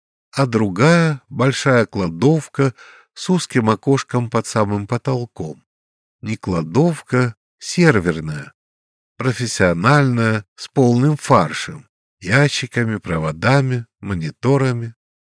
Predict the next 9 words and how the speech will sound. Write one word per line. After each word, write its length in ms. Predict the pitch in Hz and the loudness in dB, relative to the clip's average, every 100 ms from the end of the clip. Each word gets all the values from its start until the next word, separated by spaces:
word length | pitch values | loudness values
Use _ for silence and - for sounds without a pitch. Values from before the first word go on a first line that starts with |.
| _ - | _ -6
Была. 680 | 135 185 135 107 107 104 _ _ _ _ _ _ | -2 2 4 4 2 -2 _ _ _ _ _ _
Сейчас 560 | - 160 - 147 143 139 | -4 -2 4 4 4 0
это 240 | - 143 | 0 -2
свалка, 760 | - 156 160 131 95 92 85 - _ _ _ _ | -2 2 4 4 4 2 0 0 _ _ _ _
как 340 | 123 101 - | 0 0 -4
где-нибудь 720 | 98 92 117 123 107 98 - | -12 -4 2 2 2 -2 -2
в 60 | 104 | 0
африканском 840 | 101 107 95 110 98 87 - 90 87 | 2 0 0 2 2 0 -2 -2 0
Лагосе 800 | 85 80 95 160 - - 135 | -2 -2 0 2 2 0 -2